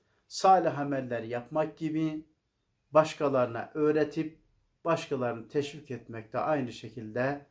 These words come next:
sevabı getirir. Hani Resulullah buyuruyor ya, "Eddâllu alel hayri kefaili."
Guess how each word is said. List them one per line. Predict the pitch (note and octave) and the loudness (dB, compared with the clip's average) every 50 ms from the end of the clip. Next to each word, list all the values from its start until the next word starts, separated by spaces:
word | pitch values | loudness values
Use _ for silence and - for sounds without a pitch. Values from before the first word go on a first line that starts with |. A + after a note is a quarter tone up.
| _ _ | _ _
sevabı | - - - - D3 B2 A#2 A2+ A2+ A2+ A2 C3 | -14 -12 -6 -4 -2 -2 -2 -2 -4 -4 -4 -6
getirir. | A#2+ A#2+ A2+ - - A2+ G2+ G#2+ G#2 - - _ _ _ _ _ _ _ _ _ _ _ _ _ | -6 -6 -8 -10 -12 -12 -12 -12 -12 -12 -16 _ _ _ _ _ _ _ _ _ _ _ _ _
Hani | - C3 B2+ A#2+ | -8 -6 -2 -2
Resulullah | B2 B2 - - B2+ B2 B2 A2 G#2+ | -2 -2 -4 -6 -4 -4 -4 -4 -2
buyuruyor | B2 B2+ B2 A#2+ C3+ D3+ D3 - | -4 -4 -2 -2 0 0 0 0
ya, | A#2 A#2 A2 G#2 - - _ _ _ _ _ _ | 0 -4 -8 -8 -12 -16 _ _ _ _ _ _
"Eddâllu | C#3 C#3+ B2+ A2+ - - C3 C3 C#3 C#3+ D3 D3+ D3+ D3+ D3+ D3+ D3+ D3+ D3 C#3 B2+ C3 C3+ | -6 -6 -6 -8 -4 0 2 4 6 6 6 6 6 6 6 6 4 2 0 -2 -2 -2 0
alel | C3+ C3+ C3+ B2+ B2+ | 0 0 0 -4 -6
hayri | - - - F#3 E3 C3+ B2+ | -6 -6 -4 -4 -2 -4 -6
kefaili." | - - B2+ - - A#2+ A2+ A#2 B2 B2+ C#3 A#2+ - | -6 -10 -12 -10 -10 -10 -10 -10 -12 -14 -16 -18 -20